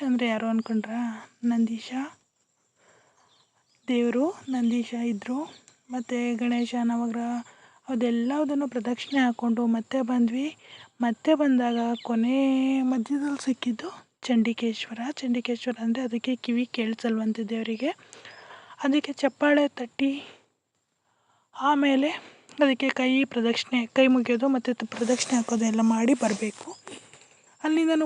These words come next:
ಕೂಡ ಮುಗಿಸ್ಕೊಂಬಂದ್ವಿ. ತಿಂಡಿ ತಿಂದು ಹೊಟ್ಟೆ ಕೂಡ ಹಶ್ವು ಆಗ್ಬಿಟ್ಟಿತ್ತು, ಏಕೆಂದರೆ ಹತ್-, ಹತ್ತತ್ರ ಹತ್ತು ಮುಕ್ಕಾಲು ಆಗಿಬಿಟ್ಟಿತ್ತು ನಾವು ಮನೆಗೆ ಬಂದಾಗ. ತಿಂಡಿ ತಿಂದು,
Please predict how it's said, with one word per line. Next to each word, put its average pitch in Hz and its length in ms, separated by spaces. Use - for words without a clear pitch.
ಕೂಡ 294 100
ಮುಗಿಸ್ಕೊಂಬಂದ್ವಿ. 269 640
ತಿಂಡಿ 254 240
ತಿಂದು 247 420
ಹೊಟ್ಟೆ 269 340
ಕೂಡ 277 120
ಹಶ್ವು 240 300
ಆಗ್ಬಿಟ್ಟಿತ್ತು, 240 460
ಏಕೆಂದರೆ 240 320
ಹತ್-, 247 200
ಹತ್ತತ್ರ - 460
ಹತ್ತು 262 360
ಮುಕ್ಕಾಲು 285 400
ಆಗಿಬಿಟ್ಟಿತ್ತು 226 480
ನಾವು 226 140
ಮನೆಗೆ 226 240
ಬಂದಾಗ. 233 260
ತಿಂಡಿ 302 540
ತಿಂದು, 294 440